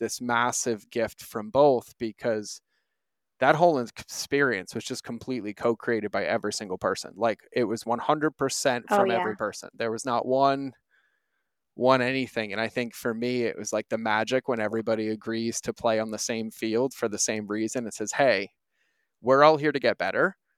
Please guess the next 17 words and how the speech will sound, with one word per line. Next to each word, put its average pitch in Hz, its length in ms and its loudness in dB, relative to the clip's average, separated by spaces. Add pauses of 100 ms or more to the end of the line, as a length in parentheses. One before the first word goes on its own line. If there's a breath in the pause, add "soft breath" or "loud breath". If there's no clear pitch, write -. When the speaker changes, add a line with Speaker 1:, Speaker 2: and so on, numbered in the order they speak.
(200)
Speaker 1:
And 120 140 -4
every 131 320 4
one 127 180 2
of 117 100 -4
us 113 160 0
kinda 113 300 -6
has 113 200 -4
a 110 80 -6
tool - 280 -6
Speaker 2:
Mm-hmm. - 40 -4
Speaker 1:
set 107 320 -2
or 107 260 -2
a 107 120 -6
distinction 113 680 -2
or 107 180 -4
an 107 60 -4
ability. 104 680 0